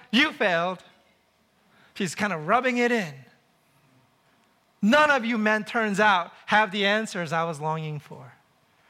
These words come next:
You know, she becomes evangelistic. Not because Jesus told her to be evangelistic. It's just her natural response, 'cause we all can't shut up about the things that we actually believe in. How many of you have sold gear, you know, electronics and recipes and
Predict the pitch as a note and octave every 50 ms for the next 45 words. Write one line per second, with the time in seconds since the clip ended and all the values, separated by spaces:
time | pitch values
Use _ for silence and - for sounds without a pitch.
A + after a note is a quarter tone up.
0 | _ _ _ _ _ F3+ F3 F3 E3+ - E3+ E3+ F3+ G3 G3 F3+ D3+ F3 D#3 F3
1 | F3 E3 D#3 E3+ F3 G#3+ A3 - - - C#3 A#2+ - - - - _ _ _ -
2 | - - - F#3 A3 A#3+ - C4 F3+ A3+ G#3 F#3+ G3 F3 F3 F3 - - - -
3 | F3+ F#3 F#3+ B3+ A3 A3 F#3+ - - D3+ D3+ C#3+ C3 C#3+ C#3 C3+ B2 B2+ A2+ A#2
4 | A#2+ - - - D#3+ G3 - - - - - - - _ _ - F#3+ - - A#3+
5 | A#3 - - - G#3+ F#3 E3+ D#3+ E3+ F#3+ G3 - - - G3 F#3+ F#3 F3+ F3 -
6 | - - A3 A3 G#3+ F#3 - - F3 C#3 D#3+ G#3+ A#3 A3+ - G3+ G#3+ A3 G#3+ G#3+
7 | - - - G#3+ G3+ G3+ - - - - F3 F#3+ A#3 A3+ G#3 F#3+ - - - -
8 | F3+ E3+ F3+ F#3 F3+ F3 D#3 - F3+ F3 D3 E3+ D#3+ D3+ D#3 D#3+ - F#3 A3 -
9 | - - - E3 D#3 E3 D#3+ C#3+ D#3 D#3 F3 G#3+ A3 F3+ C3 A2 A2 - _ _
10 | _ _ _ - - - - - - - - - A3+ C4 D4 D#4+ D4+ D4+ A#3 A#3
11 | B3+ G#3+ G#3 E3 - - - G3+ G3 G3+ G3+ G3+ G3+ F3+ C3+ A#2+ - D#3 E3+ F3+
12 | E3 C#3 A#2+ A#2+ B2 B2+ - - - - - - _ _ - F3 F3 F3 E3+ E3+
13 | F3 F#3 F3 - - - G3 F#3 F#3+ F#3 E3+ D3+ C#3+ - - D3+ D3 D3 F3+ G3+
14 | G3+ - G3 E3 - - - D3+ C3+ B2+ C3 B2 A2+ C#3+ C#3+ C#3 B2+ B2